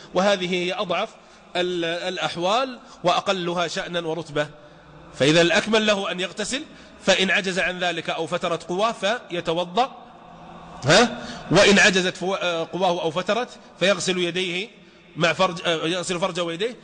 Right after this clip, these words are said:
وإن عجز عن ذلك فلا أقل من أن يعني ف-، فلا حرج عليه أن ينام، وكل ذلك وارد عن النبي صلى الله عليه وسلم. كل هذه النقول واردة، فثبت عنه أنه اغتسل ثم نام،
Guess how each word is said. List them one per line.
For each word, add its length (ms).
وإن 220
عجز 240
عن 180
ذلك 240
فلا 520
أقل 340
من 160
أن 120
يعني 220
ف-، 80
فلا 320
حرج 240
عليه 360
أن 80
ينام، 300
وكل 360
ذلك 300
وارد 500
عن 120
النبي 200
صلى 140
الله 180
عليه 100
وسلم. 100
كل 160
هذه 320
النقول 420
واردة، 420
فثبت 340
عنه 360
أنه 160
اغتسل 500
ثم 200
نام، 200